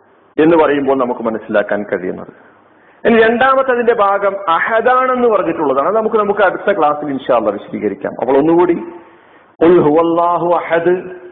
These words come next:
നീ പറയുക, അവൻ അള്ളാഹു ആകുന്നു, ഏകനാകുന്നു. നീ പറയുക, അവൻ അള്ളാഹു ആകുന്നു, അവൻ ഏകനാകുന്നു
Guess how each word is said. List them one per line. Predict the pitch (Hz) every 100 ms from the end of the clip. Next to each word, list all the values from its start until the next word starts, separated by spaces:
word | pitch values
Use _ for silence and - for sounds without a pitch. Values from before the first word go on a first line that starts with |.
| -
നീ | 131 170
പറയുക, | 185 147 151 170 175 196 226 - - - _ _ _ _ _ _
അവൻ | 120 135 160 175
അള്ളാഹു | 160 131 135 147 170 180 190 180
ആകുന്നു, | 170 185 190 233 - - - - _ -
ഏകനാകുന്നു. | 120 143 160 131 113 113 - - - _ _ _ _ _ _ _ _ _ _ _ _ _ _ _ _ -
നീ | 123 170 180
പറയുക, | 151 160 180 180 214 233 - - - - _ 117
അവൻ | 147 180
അള്ളാഹു | 180 139 143 175 202 202 196
ആകുന്നു, | 170 160 170 220 381 - - - _ _ -
അവൻ | 139 160 151
ഏകനാകുന്നു | 139 147 170 175 139 117 107